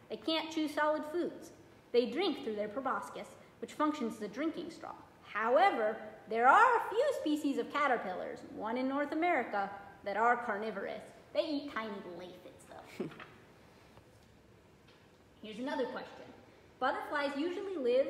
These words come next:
just two to four weeks. Is that true? It is true, though some butterflies can live up to eight months. Monarchs and mourning cloaks have a much longer lifespan. Most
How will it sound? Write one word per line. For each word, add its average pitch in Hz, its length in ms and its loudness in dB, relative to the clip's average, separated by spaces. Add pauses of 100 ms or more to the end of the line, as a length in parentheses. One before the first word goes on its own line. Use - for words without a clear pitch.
(220)
just 233 260 -6
two 339 220 0
to 294 80 0
four 262 380 4
weeks. 277 340 -6 (460)
Is 214 80 -12
that - 240 -4
true? 508 80 -4 (880)
It 381 140 -6
is 415 340 -6
true, 190 240 -4 (380)
though 240 100 -4
some 381 340 0
butterflies 240 540 -2 (160)
can 440 240 -4
live 294 140 0
up 269 160 -4
to - 80 -6 (120)
eight 285 220 -6
months. - 440 -8 (180)
Monarchs 269 600 -4
and 220 200 -4
mourning 285 440 -2
cloaks 190 420 -8 (300)
have 240 140 -2
a 226 60 -4
much 233 220 -6 (180)
longer 220 480 -2
lifespan. - 500 -10 (680)
Most 392 420 6